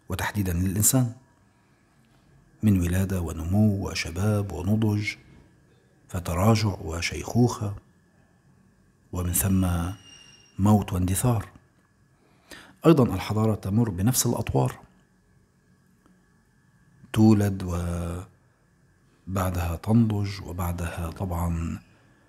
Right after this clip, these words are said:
آه، تبدأ بالتراجع فتدركها الشيخوخة، وهكذا إلى أن تندثر وتنتهي تمامًا كما الكائن الحي أو الإنسان.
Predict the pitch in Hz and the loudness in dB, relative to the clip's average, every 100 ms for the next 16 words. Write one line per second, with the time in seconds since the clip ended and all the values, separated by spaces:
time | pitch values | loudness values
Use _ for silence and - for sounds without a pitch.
0 | _ _ _ - 87 87 82 82 104 90 | _ _ _ -8 -6 -4 -6 -2 0 0
1 | 85 92 85 92 113 104 101 - _ _ | -2 -4 -2 2 2 2 -2 -6 _ _
2 | _ _ _ _ _ _ _ _ - - | _ _ _ _ _ _ _ _ -10 -4
3 | 87 87 87 85 87 95 98 - 85 - | -2 0 0 -2 -4 -2 -2 -2 -2 -2
4 | 85 - 113 117 104 101 - _ _ _ | -4 2 2 2 -2 -6 -10 _ _ _
5 | _ _ - - - - 135 120 135 - | _ _ -20 -18 -18 2 4 6 6 6
6 | 120 117 104 110 92 92 - 113 113 113 | 4 4 4 2 0 -2 2 4 2 0
7 | 117 120 139 135 95 87 98 _ _ _ | -2 -2 0 -2 -2 -6 -8 _ _ _
8 | _ _ _ 110 113 107 95 104 98 98 | _ _ _ 6 8 8 4 0 0 -2
9 | 104 107 110 - 131 90 85 98 104 127 | -2 0 -2 -2 -4 -4 -4 -2 -2 0